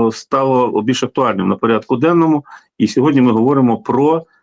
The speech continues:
е, етап демілітаризації нашого півострова. Тобто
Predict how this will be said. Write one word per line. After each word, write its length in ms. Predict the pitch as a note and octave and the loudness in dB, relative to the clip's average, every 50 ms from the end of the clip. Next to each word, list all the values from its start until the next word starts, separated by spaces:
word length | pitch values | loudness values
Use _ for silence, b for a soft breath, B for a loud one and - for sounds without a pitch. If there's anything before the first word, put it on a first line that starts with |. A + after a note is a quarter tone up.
| b b b - | b b b -4
е, 440 | G#2+ G#2+ G#2+ G#2+ A2 A2 G#2+ G#2+ - | -2 -2 0 0 0 0 0 -2 -2
етап 440 | - G#2+ - - - D3+ D#3 D3+ - - | -4 -6 -4 -2 -2 -2 -2 -2 -4 -8
демілітаризації 1400 | A#2 G#2 A#2+ D3 D#3+ D#3 C#3+ C3 B2 A#2 - - G#2+ G#2+ G2+ F#2+ G#2+ B2 C3 C3+ C3 - - C#3 C#3 C#3 C#3 C#3 _ _ _ _ _ _ - | -8 -4 -2 0 2 2 2 2 0 0 -2 -2 -2 0 0 0 0 0 -2 -2 -4 -2 0 2 2 2 0 -4 _ _ _ _ _ _ -2
нашого 420 | A2+ A2+ A2 - - A2 F#2+ A2 | -2 0 -2 -2 -2 -4 -2 -2
півострова. 640 | G2 - G#2+ G#2 G2+ F#2 E2+ - - - - F#2+ - - _ | -2 -2 0 0 0 0 -2 -6 -8 -6 -4 -4 -6 -6 _
Тобто 360 | - C#3 A#2+ - - - F#2 | -4 -4 -4 -4 -4 -6 -6